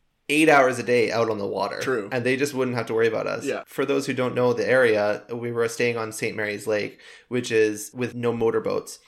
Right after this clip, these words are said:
Speaker 1: So there was only, well, eventually they allowed electric motors up to
Speaker 2: Mm.
Speaker 1: five, what it, up to five miles an hour or up to five horsepower or something like
Speaker 2: Yeah,
Speaker 1: that.
Speaker 2: I think so.
Speaker 1: But because it's a,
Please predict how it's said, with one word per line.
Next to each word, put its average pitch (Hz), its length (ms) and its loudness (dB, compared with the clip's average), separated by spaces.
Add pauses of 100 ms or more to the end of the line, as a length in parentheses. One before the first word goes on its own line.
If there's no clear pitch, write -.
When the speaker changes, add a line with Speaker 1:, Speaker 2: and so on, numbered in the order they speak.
(140)
Speaker 1:
So 110 640 4 (220)
there 123 140 -2
was 120 120 0
only, 127 760 -4 (120)
well, 127 120 4
eventually 135 380 0
they 120 160 0
allowed 107 380 0
electric 104 400 -6
motors 117 440 -2
up 120 180 -2
to 113 80 -4
Speaker 2:
Mm. 104 40 -6
Speaker 1:
five, 101 460 -4 (720)
what 127 140 -4
it, 120 120 -6 (280)
up 123 160 -4
to 123 60 -4
five 113 280 -2
miles 107 240 -6
an 107 60 -4
hour 117 200 -4
or 110 360 -4
up 110 200 -8
to 101 440 -6 (400)
five 117 240 2
horsepower 117 440 0
or 120 60 -4
something 120 300 -6
like 120 100 -2
Speaker 2:
Yeah, 110 60 -4
Speaker 1:
that. 101 340 -2
Speaker 2:
I 104 60 -14
think 104 180 -14
so. 92 240 -12 (300)
Speaker 1:
But 123 400 0
because 127 320 0
it's 131 200 -2
a, 113 300 2